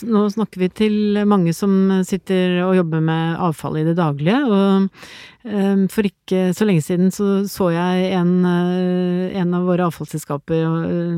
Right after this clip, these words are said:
medlemmer av For Norge, som viste bilde av mat fra et matkastebord,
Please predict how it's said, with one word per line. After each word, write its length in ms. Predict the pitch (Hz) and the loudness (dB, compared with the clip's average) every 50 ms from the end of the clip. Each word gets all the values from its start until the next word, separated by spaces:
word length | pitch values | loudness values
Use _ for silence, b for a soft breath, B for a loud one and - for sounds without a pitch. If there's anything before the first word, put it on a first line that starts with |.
| 170 175 | -2 0
medlemmer 380 | 185 175 156 147 151 156 165 | 0 0 0 0 -2 -2 -2
av 80 | 160 147 | -2 -2
For 80 | 180 | 0
Norge, 280 | 180 165 156 147 165 175 | 0 0 0 0 -2 -4
som 520 | - - 190 180 175 175 180 180 185 185 | -2 -2 0 2 2 4 2 2 2 0
viste 280 | 185 214 175 - - 202 | 2 0 0 0 0 0
bilde 380 | 185 214 190 156 147 143 160 - | 0 0 0 0 -2 -2 -4 -2
av 380 | - 170 165 165 175 180 180 - - - - | -2 0 0 0 0 0 -4 -8 -12 -4 0
mat 540 | 190 180 180 196 214 208 _ - - - - _ _ | 2 2 4 2 2 0 _ -8 -16 -16 -16 _ _
fra 220 | - - 185 175 185 | -2 0 0 2 2
et 80 | 185 - | 2 2
matkastebord, 920 | 214 185 165 - - - - 151 - - - 156 147 208 247 311 349 302 | 2 0 0 -2 -4 -6 -6 -6 -6 -6 -6 -4 0 2 2 2 2 0